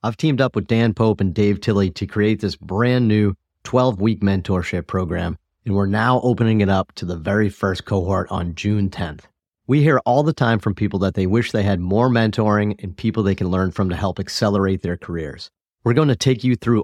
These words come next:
all our foundations of sports physical therapy, including our clinical evaluation, working with non-operative and post-operative patients,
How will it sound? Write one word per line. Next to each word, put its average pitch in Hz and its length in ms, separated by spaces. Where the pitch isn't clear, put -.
all 113 300
our 113 160
foundations 101 720
of 82 80
sports 101 360
physical 90 360
therapy, 82 500
including 107 400
our 82 100
clinical 131 420
evaluation, 110 760
working 123 300
with 110 140
non-operative 107 580
and 90 140
post-operative 95 680
patients, 92 480